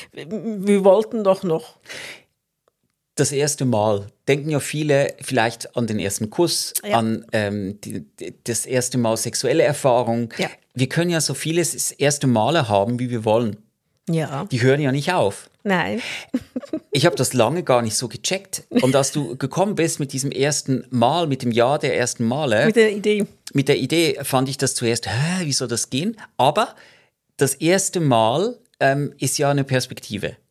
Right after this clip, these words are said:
Speaker 1: Ja.
Speaker 2: Und
Speaker 1: Ja, nicht nur. Es ist tatsächlich so, wenn ich das erste Mal ein Lama berühre, dann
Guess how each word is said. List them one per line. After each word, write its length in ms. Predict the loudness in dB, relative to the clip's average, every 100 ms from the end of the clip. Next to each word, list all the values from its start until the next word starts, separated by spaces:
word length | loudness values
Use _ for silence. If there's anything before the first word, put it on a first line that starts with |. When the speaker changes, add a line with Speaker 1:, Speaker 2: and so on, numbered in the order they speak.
| _
Speaker 1:
Ja. 340 | -2 -2 -4 -12 _ -20 -20 0
Speaker 2:
Und 140 | 4
Speaker 1:
Ja, 80 | 4
nicht 260 | 4 0 0
nur. 320 | 2 4 2 -2 -6
Es 80 | -2
ist 120 | 2
tatsächlich 540 | 2 2 -2 -2 -2
so, 140 | 0 2
wenn 100 | 2
ich 80 | 2
das 160 | 0
erste 240 | 2 0 0
Mal 260 | 0 2
ein 60 | 2
Lama 400 | 2 4 2 2
berühre, 360 | 2 0 0
dann 380 | 0 0 0 -4